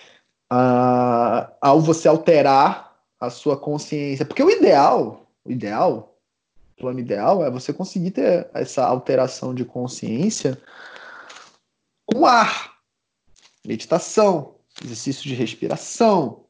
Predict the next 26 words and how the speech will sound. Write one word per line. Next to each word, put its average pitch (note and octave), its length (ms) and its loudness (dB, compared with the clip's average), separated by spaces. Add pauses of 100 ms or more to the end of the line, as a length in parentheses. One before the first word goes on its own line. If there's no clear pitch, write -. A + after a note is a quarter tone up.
(160)
né? B2+ 260 -4
Sozinho, E3 960 0 (120)
né? G#2 180 -4
Você C#3 640 0 (760)
tirar D#3 460 4
um G3+ 80 0
momento E3 480 -4
e - 20 -12
saber D3 420 0
como D#3+ 640 0
e D3 60 4
o C#3 80 -2
que D#3+ 280 0
te E3 180 -10
influencia D3 680 -4
pra C3+ 120 -4
você C3+ 300 -6
ter D3 180 -4
esse D3 240 -2
estado G#3 500 2
alterado D#3+ 500 4
de D3+ 120 -6
consciência, D3+ 760 -6
né? C3+ 180 -6
Que D3 180 -4
os, A#2 360 -4